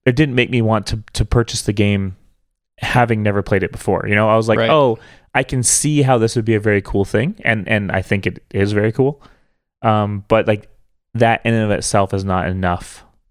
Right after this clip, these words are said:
Speaker 1: to make me wanna buy it.
Speaker 2: It goes
Speaker 1: So
Speaker 2: back to that, the multiple hooks, right?
Speaker 1: Right.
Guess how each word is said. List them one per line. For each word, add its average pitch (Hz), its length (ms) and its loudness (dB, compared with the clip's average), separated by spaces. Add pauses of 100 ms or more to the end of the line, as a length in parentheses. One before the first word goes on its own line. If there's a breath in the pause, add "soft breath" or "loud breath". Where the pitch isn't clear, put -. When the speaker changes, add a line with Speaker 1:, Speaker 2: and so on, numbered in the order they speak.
(160)
Speaker 1:
to 110 100 -6
make - 120 -4
me 98 80 -6
wanna 98 200 -8
buy 107 160 -6
it. - 120 -12 (800)
Speaker 2:
It 143 100 2
goes 156 240 4
Speaker 1:
So 151 80 4
Speaker 2:
back 151 300 -2 (100)
to 139 80 -6
that, 135 120 4
the 139 160 2
multiple 135 400 2
hooks, - 380 -4
right? 113 260 -2 (340 soft breath)
Speaker 1:
Right. 98 220 -4